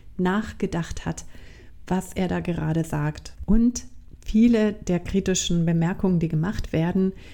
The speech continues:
sind meistens auch nicht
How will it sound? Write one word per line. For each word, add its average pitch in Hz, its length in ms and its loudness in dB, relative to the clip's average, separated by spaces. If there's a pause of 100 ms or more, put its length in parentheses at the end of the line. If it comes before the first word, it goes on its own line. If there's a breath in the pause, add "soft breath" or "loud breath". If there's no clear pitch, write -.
(240 loud breath)
sind 196 560 2 (260)
meistens 170 560 -2
auch - 240 0
nicht 175 480 0